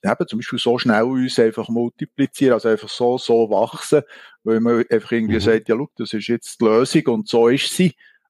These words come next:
Speaker 1: Und, und, äh, mit
Speaker 2: Mhm.
Speaker 1: dem musst du jetzt leben. Wir, wir sind, haben also
Speaker 2: Mhm.
Speaker 1: dann gewartet und nicht die, das schon wieder verkauft, sondern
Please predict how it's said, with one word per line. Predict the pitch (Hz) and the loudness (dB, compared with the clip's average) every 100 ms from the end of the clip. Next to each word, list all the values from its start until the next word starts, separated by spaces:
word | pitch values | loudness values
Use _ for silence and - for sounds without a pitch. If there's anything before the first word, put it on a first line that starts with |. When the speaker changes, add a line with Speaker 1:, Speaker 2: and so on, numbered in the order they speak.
| - | -4
Speaker 1:
Und, | 120 120 107 113 | -2 0 -2 -2
und, | 113 113 107 - | -2 -2 -2 0
äh, | 110 104 | 2 2
mit | 107 | 0
Speaker 2:
Mhm. | 95 | 0
Speaker 1:
dem | 101 104 | 0 -2
musst | 131 120 | -2 -2
du | |
jetzt | 120 - | -2 0
leben. | 117 - 160 117 | -2 0 -2 0
Wir, | 113 110 - | 0 0 0
wir | 123 | -6
sind, | 117 120 104 | -4 0 2
haben | 107 | 2
also | 110 98 | 0 0
Speaker 2:
Mhm. | 110 107 | -2 0
Speaker 1:
dann | 110 110 | 0 -2
gewartet | 117 117 151 - - | 0 0 0 -2 -6
und | 117 | -4
nicht | 127 - | -4 -4
die, | 139 117 - - | -4 -4 -4 -4
das | 117 117 | -2 0
schon | - 123 | 0 0
wieder | 147 170 | 0 -2
verkauft, | 151 147 127 143 - | -6 -2 0 0 -4
sondern | 113 110 117 | -4 -2 -4